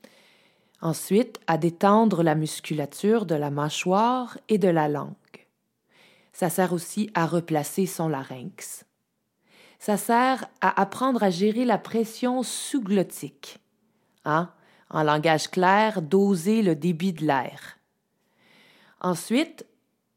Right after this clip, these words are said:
ça sert à tonifier son diaphragme. Puis, à alléger la voix, à harmoniser la couleur vocale.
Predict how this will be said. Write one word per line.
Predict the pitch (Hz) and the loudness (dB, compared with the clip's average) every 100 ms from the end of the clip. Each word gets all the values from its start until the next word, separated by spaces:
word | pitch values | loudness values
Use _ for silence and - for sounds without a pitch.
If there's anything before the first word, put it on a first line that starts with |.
| _ _ | _ _
ça | - 185 | -4 -2
sert | 190 190 | 2 2
à | 185 | 2
tonifier | 220 269 254 - 233 254 | 2 2 0 -2 -2 -2
son | 247 196 | -2 -4
diaphragme. | 160 180 165 - 139 127 135 131 _ _ _ _ _ _ _ _ _ _ _ - | 0 0 -2 -4 -10 -10 -16 -20 _ _ _ _ _ _ _ _ _ _ _ -16
Puis, | - 156 214 - _ _ _ _ _ _ - | -6 -2 -2 -4 _ _ _ _ _ _ -2
à | - - | -2 4
alléger | 190 185 185 160 170 170 | 6 6 4 2 2 2
la | 139 | 0
voix, | 135 135 135 147 254 _ _ _ _ _ _ _ _ _ _ _ | -4 -10 -6 -6 -6 _ _ _ _ _ _ _ _ _ _ _
à | 185 - - | 0 4 4
harmoniser | 220 240 262 254 240 196 247 240 | 6 4 4 4 2 2 2 4
la | 180 | 2
couleur | - 190 170 165 160 | 2 2 4 2 0
vocale. | 147 143 - 135 135 202 | -4 -6 -8 -6 -4 -4